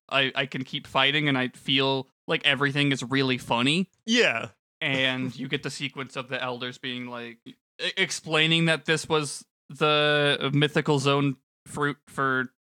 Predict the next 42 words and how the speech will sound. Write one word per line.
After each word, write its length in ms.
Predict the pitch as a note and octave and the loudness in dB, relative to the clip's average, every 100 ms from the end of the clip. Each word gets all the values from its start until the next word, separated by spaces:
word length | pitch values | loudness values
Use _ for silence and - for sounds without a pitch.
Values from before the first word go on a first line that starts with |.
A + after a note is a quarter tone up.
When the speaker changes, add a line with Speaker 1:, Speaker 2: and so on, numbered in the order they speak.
| - | -2
Speaker 1:
Nika 440 | C#3+ C#3+ D#3+ D#3+ - | 0 2 0 0 -4
this 140 | C#3+ | -4
whole 140 | D3 C#3+ | -2 0
time. 240 | D3 D#3+ - _ _ - | 0 -2 -6 _ _ -4
And 100 | C#3 | -2
you 60 | |
see 180 | C3+ D3+ | 0 0
Luffy 320 | D3 D3 D3 | 0 -2 -2
jump 320 | C#3+ D3+ C#3 D3+ | 0 0 0 0
in 80 | |
front 220 | C#3 D3+ C#3+ | -2 -2 -2
of 80 | |
the 60 | C#3 | 0
moon 320 | B2+ C3+ D3 - - - | 0 0 -4 -8 -10 0
<laughs> 300 | C#4 - B3 | 0 0 -2
and 160 | G#3+ E3 | 0 0
do 140 | E3+ | 0
the 100 | E3 | -2
pose, 420 | E3 D#3 F#3 A#3 - - _ - | 0 2 2 -2 -12 -20 _ -6
which 120 | D4 | -4
is 80 | C4 | 0
interesting 360 | D4+ - G3 C#3+ | 0 0 0 2
to 60 | |
me 120 | B2+ | 0
that 160 | A#2+ A#2 | -2 -4
they, 280 | B2+ B2 B2 - _ _ _ | -2 -2 -4 -8 _ _ _
uh, 180 | C#3 D3+ | -4 -2
obviously, 480 | D3+ D3+ D3+ C#3+ D3+ | 2 2 2 2 2
I, 80 | C#3 - - | 2 0 -2
that 240 | D#3 D3 | -2 0
the 100 | D#3+ | -2
silhouette 480 | D3+ F3+ D#3+ D3 D3 | 0 2 4 4 4
always 520 | C3 B2+ B2 A#2+ - - _ _ | 2 -2 -4 -6 -12 -20 _ _
struck 400 | - - D3+ C3+ | -10 -2 0 0
me 100 | C3+ | 0
as, 140 | B2 B2 | -2 0
like, 180 | B2 B2 | -4 -4
in 60 | |
front 200 | B2+ B2+ | -4 -4
of 100 | A#2 | -4
the 60 | B2 | -4
sun, 380 | - C3 A#2+ | 0 0 0